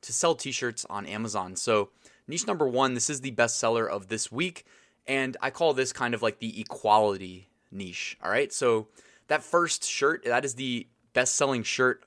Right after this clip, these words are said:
that's not trademarked right now on Merch by Amazon. So it says, "Science is real, Black Lives Matter,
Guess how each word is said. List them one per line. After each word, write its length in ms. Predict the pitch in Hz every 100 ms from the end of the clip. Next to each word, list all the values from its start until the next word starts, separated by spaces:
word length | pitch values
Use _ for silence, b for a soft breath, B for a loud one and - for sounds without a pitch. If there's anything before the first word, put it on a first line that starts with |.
| -
that's 260 | 113 -
not 180 | 120 113
trademarked 460 | - 117 120 120 127
right 140 | 117
now 200 | 117 120
on 200 | - 110
Merch 220 | 110 113 -
by 100 | 104
Amazon. 340 | 117 117 127
So 60 | 120
it 80 |
says, 160 | 113 101
"Science 400 | - 117 131 120
is 160 | 110 101
real, 180 | 127
Black 300 | 113 107 110
Lives 180 | 113 95
Matter, 420 | 110 117 113 113